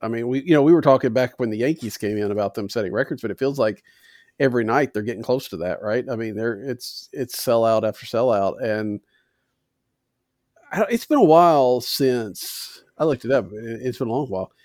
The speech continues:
since we've had a September where you didn't have to worry about the standings, right? Um, you know, the Cardinals can go, we, you know, we don't, we don't have to live and die on every loss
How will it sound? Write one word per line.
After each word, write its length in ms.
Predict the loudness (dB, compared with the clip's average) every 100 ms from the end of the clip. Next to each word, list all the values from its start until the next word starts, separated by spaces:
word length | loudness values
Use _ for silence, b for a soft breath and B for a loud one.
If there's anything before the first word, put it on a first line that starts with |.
| _ -8
since 360 | -6 -6 -10
we've 220 | 0 2 4
had 280 | 4 4
a 380 | 2 0 -2 -4
September 1000 | -6 -4 -4 -4 -2 0 0 -2 -2 -6 -10 _ _ _ _ _ _ _ _
where 520 | 2 2 2 0 -4
you 240 | -6 -6 -6
didn't 280 | 0 0 0
have 280 | -4 -6 -6
to 80 | -8
worry 280 | -4 -2 -4
about 180 | -6 -8
the 80 |
standings, 720 | -10 -8 -8 -12 -18 -20 -20 -20 _ _ _ _
right? 280 | -2 -2 -4 b b b b -4
Um, 640 | -2 0 -2 -6 -8 -12 _ -6
you 140 | -4
know, 80 | -4
the 120 | -6
Cardinals 380 | 0 2 2 -2
can 140 | -4
go, 160 | -4 -2
we, 140 | -2 0
you 120 | 0
know, 80 | 4
we 120 | 8
don't, 260 | 8 8 2 -18 B B B B _ _ _ _ _ 0
we 40 |
don't 140 | 4 6
have 120 | 6
to 60 | 4
live 200 | 4 4
and 100 | 2
die 160 | 2
on 140 | 2 -2
every 240 | -4 -4
loss 580 | -4 -4 -8 -14 -16